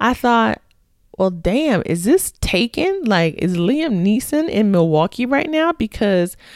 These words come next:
we really don't address the issue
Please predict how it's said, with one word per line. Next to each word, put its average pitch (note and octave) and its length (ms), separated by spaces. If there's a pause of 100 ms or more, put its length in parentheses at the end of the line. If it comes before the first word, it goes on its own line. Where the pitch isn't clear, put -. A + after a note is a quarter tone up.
(380)
we B3 300
really C4+ 480
don't F3+ 380
address D#3 800
the - 160 (100)
issue D3+ 460